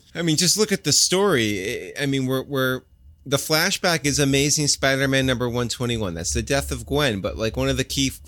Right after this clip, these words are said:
the key plot points of that story is Norman going insane because Harry's on drugs again. You know, like, eh, it's, so it's, it's a Harry, it's a Harry Norman story before it evolves into a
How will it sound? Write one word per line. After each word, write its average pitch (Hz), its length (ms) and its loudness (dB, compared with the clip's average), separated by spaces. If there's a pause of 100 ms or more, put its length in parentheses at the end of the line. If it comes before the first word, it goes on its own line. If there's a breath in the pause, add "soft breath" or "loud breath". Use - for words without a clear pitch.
(100)
the 120 140 -4 (180)
key 139 320 0
plot 147 380 -2
points 131 300 -4
of 117 120 -4
that 120 160 -2
story 139 760 -2
is 110 480 -2 (460 soft breath)
Norman 127 840 2 (500)
going 139 400 4
insane 127 680 2
because 120 360 -2
Harry's 135 500 2
on 147 140 2
drugs 135 340 2
again. - 400 -8 (180)
You 98 140 -6
know, 123 320 2
like, 127 320 2
eh, 127 220 -4
it's, 131 220 -4
so 135 180 -2
it's, 117 240 -6
it's 135 220 -4
a 143 60 2
Harry, 151 460 2
it's 143 260 -2
a 147 60 4
Harry 170 480 2
Norman 160 400 2
story 123 360 0
before 131 340 -4
it 127 60 0
evolves 123 440 0
into 120 340 -2
a 117 160 2